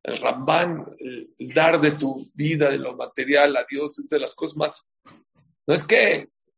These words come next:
fue y se compró un Ferrari junto a su hermano, fue y hizo algo espiritual, algo muy grande.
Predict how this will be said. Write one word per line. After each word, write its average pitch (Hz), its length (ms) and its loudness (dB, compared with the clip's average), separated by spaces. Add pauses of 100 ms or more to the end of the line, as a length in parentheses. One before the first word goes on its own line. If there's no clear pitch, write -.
(380)
fue 151 160 -2
y - 20 0
se 151 140 -8
compró 143 320 2
un 139 100 -2
Ferrari 135 460 -4
junto 127 340 -8
a 117 60 -4
su - 160 -6
hermano, 123 380 -8
fue - 240 -4
y 302 40 0
hizo - 280 -2
algo 202 320 0
espiritual, 185 680 -8
algo 170 220 -2
muy 180 160 -10
grande. 180 600 -6